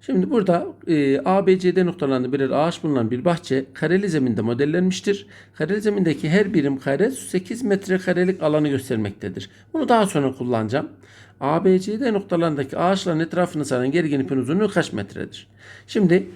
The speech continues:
burada şöyle, önce birim diyelim. Şunların her birine bir birim diyelim.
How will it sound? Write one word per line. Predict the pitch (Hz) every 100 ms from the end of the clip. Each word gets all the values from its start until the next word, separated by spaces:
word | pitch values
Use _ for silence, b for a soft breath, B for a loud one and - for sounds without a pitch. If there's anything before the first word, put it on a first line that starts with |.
| B -
burada | 330 220
şöyle, | - 208 139 -
önce | 320 262 202
birim | 196 226 202
diyelim. | 127 127 117 135
Şunların | - 196 156 135
her | 156 190 180
birine | 135 120 117 113
bir | 175 175
birim | 190 196 180
diyelim. | 196 190 202